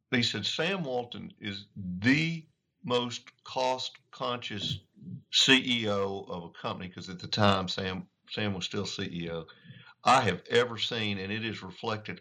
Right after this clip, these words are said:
all the way through the company." And I, you know, okay, I didn't know, I didn't know anything about, I, I, I didn't have anything to compare it to, but I, I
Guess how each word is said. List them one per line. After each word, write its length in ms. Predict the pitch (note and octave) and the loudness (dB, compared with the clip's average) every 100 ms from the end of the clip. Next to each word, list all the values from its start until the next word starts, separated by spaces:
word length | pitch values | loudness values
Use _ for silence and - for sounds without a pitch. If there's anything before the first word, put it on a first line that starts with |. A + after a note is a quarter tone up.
| - | -6
all 320 | G#2+ D#3 D#3 | 0 2 2
the 80 | D#3 | -2
way 340 | B2+ A#2 A2 | -2 -4 -4
through 640 | G#2 - G#2 G2+ F#2+ F#2+ - _ _ _ _ - | -10 -12 -8 -6 -6 -10 -16 _ _ _ _ 2
the 120 | G2 | 2
company." 520 | - G#2 F2+ - - _ _ _ - - - | 8 6 6 -2 -10 _ _ _ -20 -12 2
And 120 | D#3 | 8
I, 180 | F3+ A3+ | 10 10
you 100 | F#3 | 8
know, 140 | C#3 C#3+ | 6 4
okay, 280 | F3 C3+ A#2+ | 0 -2 0
I 140 | D3 | 0
didn't 180 | - A2 | -2 -2
know, 200 | G#2 G2 | -2 -2
I 200 | F#2+ G#2 | -2 -2
didn't 200 | G3 G2 | -4 -6
know 140 | F2+ | -4
anything 320 | F#2+ G2 A2+ B2 | -4 -6 -8 -8
about, 400 | B2+ E3 E3+ - | -4 -2 -2 -4
I, 140 | F2 - | -10 -8
I, 320 | G2 G2 G#2 - | -6 -4 -6 -4
I 60 | |
didn't 160 | G#2+ A#2+ | -4 0
have 180 | A#2 A2+ | 0 0
anything 320 | A#2+ A#2+ A#2 | -2 -2 -4
to 80 | G#2+ | -6
compare 460 | G#2+ G#2+ C#3 E3 | -8 -8 -4 -4
it 100 | D#3+ - | -4 -6
to, 140 | F#2+ | -6
but 140 | F#2 | -4
I, 140 | F#2 G2 | -2 -2
I 80 | - | -4